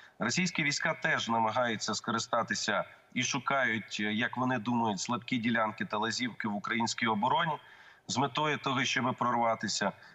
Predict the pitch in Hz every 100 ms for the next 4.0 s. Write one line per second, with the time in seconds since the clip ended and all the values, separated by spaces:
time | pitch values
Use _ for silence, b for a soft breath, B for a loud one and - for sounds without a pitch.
0 | B 113 - 156 156 117 131 127 135 120
1 | - 120 117 104 143 127 117 113 - 117
2 | 98 - - - 104 127 120 151 175 143
3 | 127 131 - - 165 170 151 147 131